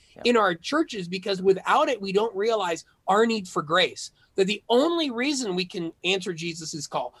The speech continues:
Speaker 2: the only reason we can put into practice his teaching in our lives is by turning to him and relying on his grace and his help, relying on him through prayer, for example. And if we,
Speaker 1: Hmm.
Speaker 2: if we neglect that,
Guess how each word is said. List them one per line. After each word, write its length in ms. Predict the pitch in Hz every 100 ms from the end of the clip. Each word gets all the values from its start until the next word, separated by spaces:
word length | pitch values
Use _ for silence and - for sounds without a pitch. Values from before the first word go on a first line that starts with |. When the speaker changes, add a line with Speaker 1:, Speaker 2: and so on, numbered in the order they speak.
| _
Speaker 2:
the 260 | 214 214 -
only 440 | - 262 320 302
reason 400 | 220 240 240 214
we 140 | 190 190
can 160 | 180
put 260 | 175 220 -
into 160 | 208 185
practice 500 | 190 202 214 170 -
his 140 | 156
teaching 320 | - 208 196
in 120 | 175 156
our 120 | 156
lives 300 | 214 220 180 _ _
is 160 | - 190
by 260 | 180 185 180
turning 480 | - 247 294 311 220
to 80 |
him 240 | 175 180 180
and 100 | 165
relying 580 | 160 151 165 220 247 226
on 220 | 156 151 -
his 280 | 269 302 226
grace 420 | 170 160 160 -
and 140 | 151
his 300 | 143 - 180
help, 340 | - 190 190 - _ _ -
relying 420 | 170 170 175 175
on 140 | 170
him 160 | 180 165
through 220 | - 175
prayer, 440 | - - 202 254 247
for 180 | 170
example. 540 | 147 147 139 127 - - _ _
And 80 | -
if 120 | 220
we, 220 | 226 233 202
Speaker 1:
Hmm. 60 | 208 -
Speaker 2:
if 100 | 220
we 120 | 208
neglect 540 | 185 160 185 339 -
that, 260 | - 139